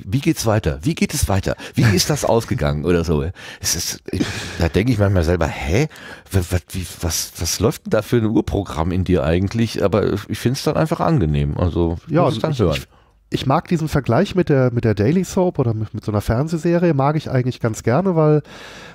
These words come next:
Speaker 2: ähm, das ist ja auch dann, äh, so eine Daily Soap ist ja auch irgendwas, was jetzt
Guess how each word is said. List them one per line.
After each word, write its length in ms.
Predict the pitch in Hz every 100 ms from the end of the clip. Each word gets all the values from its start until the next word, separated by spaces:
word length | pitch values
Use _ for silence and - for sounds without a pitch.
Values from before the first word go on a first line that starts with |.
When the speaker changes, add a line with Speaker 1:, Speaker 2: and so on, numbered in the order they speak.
| -
Speaker 2:
ähm, 500 | 131 131 127 127 127 117 _ - -
das 140 | 123 120
ist 140 | 135
ja 100 | 131
auch 280 | 104 185 -
dann, 320 | - 190 185
äh, 720 | 175 160 151 95 101 - 85 - -
so 160 | 120
eine 120 | 135
Daily 220 | 123 135 185
Soap 240 | 196 170
ist 140 | 170
ja 80 | 131
auch 120 | 156 -
irgendwas, 500 | 151 180 165 175 -
was 220 | 135 -
jetzt 380 | 147 - -